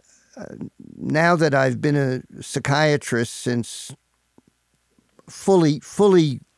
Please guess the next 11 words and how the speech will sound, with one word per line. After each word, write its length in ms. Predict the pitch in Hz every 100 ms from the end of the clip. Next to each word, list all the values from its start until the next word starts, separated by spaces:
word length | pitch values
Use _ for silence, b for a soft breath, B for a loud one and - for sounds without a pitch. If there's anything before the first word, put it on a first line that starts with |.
| - -
fledged 800 | - - 156 156 143 131 113 - - B 151 139
since 380 | - 143 -
nineteen 540 | 143 147 160 - 143 131
sixty-nine, 1080 | - 143 - - 139 131 165 165 120 120 127 _ b b b b b b -
I 180 | 139
can 220 | 196 208 180
say 460 | - 139 127 135
that, 540 | 123 135 135 135 - 143
um, 420 | 131 131 131 131 - b b _ _ _ - b b b _ _ _ -
I, 120 | 139
I, 240 | 123 113